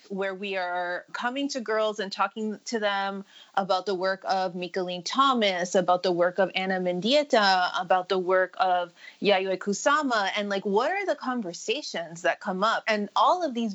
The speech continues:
really rich, amazing debates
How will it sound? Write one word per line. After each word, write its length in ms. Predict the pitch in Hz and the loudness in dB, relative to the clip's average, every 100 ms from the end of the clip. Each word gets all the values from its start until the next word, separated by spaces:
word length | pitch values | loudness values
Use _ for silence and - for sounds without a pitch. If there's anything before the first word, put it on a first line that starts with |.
| 180 | -8
really 420 | 180 240 254 208 165 170 | -6 -4 -4 -8 -10 -6
rich, 500 | 208 233 - - - _ - _ _ | -4 -4 -6 -12 -16 _ -20 _ _
amazing 880 | 220 208 202 214 262 262 240 214 202 | -4 -2 -2 -2 -4 -4 -4 -4 -4
debates 880 | 190 175 180 214 202 175 - - | -2 -2 0 0 0 -2 -8 -12